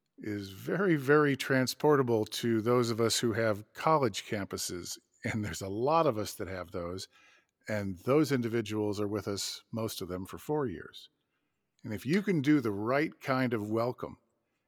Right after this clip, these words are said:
in that first week, when freshmen are scared, they don't know where they are, it's,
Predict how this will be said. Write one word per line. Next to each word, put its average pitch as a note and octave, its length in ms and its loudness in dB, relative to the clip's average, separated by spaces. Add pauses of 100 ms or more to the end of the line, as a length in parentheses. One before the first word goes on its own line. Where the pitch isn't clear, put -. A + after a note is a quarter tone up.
in A2+ 140 -2
that A2+ 200 0
first D#3+ 460 0
week, A2+ 540 -6 (680)
when G2+ 140 -4
freshmen C3 500 -2
are G2+ 220 0 (360)
scared, B2+ 960 2
they G#2 240 0
don't G2 260 -4
know F#2+ 120 -4
where C#3 580 0
they B2 180 2
are, A#2 400 0
it's, - 360 -6